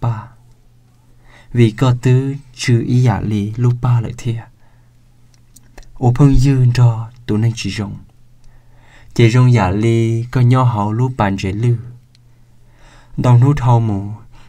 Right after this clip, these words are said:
chạy có vô chỉ nó tuôn xia chữ lư. Vì có tứ chữ dạ li tuôn chạy lư lại sự thia. Bao cô hai tiệt bao, chỉ bao lọ, cô hai tiệt chỉ bao. Thì lý do tụ nang ủa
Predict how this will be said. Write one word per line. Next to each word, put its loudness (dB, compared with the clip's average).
chạy 0
có 4
vô 0
chỉ -4
nó -8
tuôn -4
xia -2
chữ -4
lư. -4
Vì -2
có -2
tứ 4
chữ -2
dạ -2
li -4
tuôn -6
chạy -4
lư 0
lại -6
sự -10
thia. -8
Bao 2
cô -2
hai 0
tiệt -6
bao, -4
chỉ -6
bao 4
lọ, -4
cô -2
hai -2
tiệt -6
chỉ -10
bao. -8
Thì -2
lý 2
do 2
tụ -6
nang 0
ủa -10